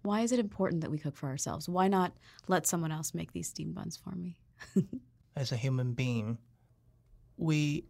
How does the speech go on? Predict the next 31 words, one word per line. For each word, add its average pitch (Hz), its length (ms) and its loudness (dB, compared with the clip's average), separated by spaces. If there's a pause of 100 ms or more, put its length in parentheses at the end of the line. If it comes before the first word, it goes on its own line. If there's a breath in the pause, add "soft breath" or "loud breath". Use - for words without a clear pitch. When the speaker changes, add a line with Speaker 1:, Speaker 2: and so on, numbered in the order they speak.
(100)
Speaker 2:
have - 360 -4
to 143 180 -6
survive 131 680 -2
by 131 340 -6 (420)
eating, 131 440 -2 (420)
right? 143 320 -6 (600)
Only 233 260 6
time 190 220 8
we 143 120 4
cannot 170 400 6
really 127 160 2
cook - 300 -2
is 120 160 -2
it, 120 160 -2
it, - 320 -4
it, 165 440 -4 (440)
maybe 160 540 2
we, 143 240 -2
we're - 160 -4
sick, - 560 -2 (400 soft breath)
we, 135 340 -2
um, 131 460 -2
getting 143 380 0 (180)
older, 143 500 4
we, 135 480 -2 (1300 soft breath)
we 131 100 0
lost 139 280 4
the 160 60 0
co-, - 240 -6
that 135 240 -2
capacity 139 960 0